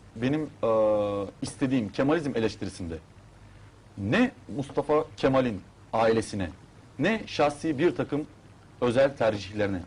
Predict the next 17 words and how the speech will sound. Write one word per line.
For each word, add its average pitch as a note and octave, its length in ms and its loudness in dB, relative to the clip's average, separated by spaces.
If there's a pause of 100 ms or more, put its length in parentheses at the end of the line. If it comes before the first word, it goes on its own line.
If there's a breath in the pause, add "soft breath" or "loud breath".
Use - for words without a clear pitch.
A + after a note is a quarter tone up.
(120)
atıf B2 280 -2 (100)
yapmak A#2 380 -2 (100)
yoktur. G#3+ 400 0 (920 loud breath)
Bunları F3 360 0
yapanların F#3 580 4
da, E3 120 2 (1080)
bu C#3+ 180 -4
çok D#3 160 -2
güzel C3+ 220 2
bir B2 60 -8
söz C#3+ 240 0
vardır. F2+ 280 -2 (220)
Bir A2+ 160 -2
davaya, A2+ 580 6 (360)
o A2 140 0
davayı A#2+ 580 4
en C#3+ 180 2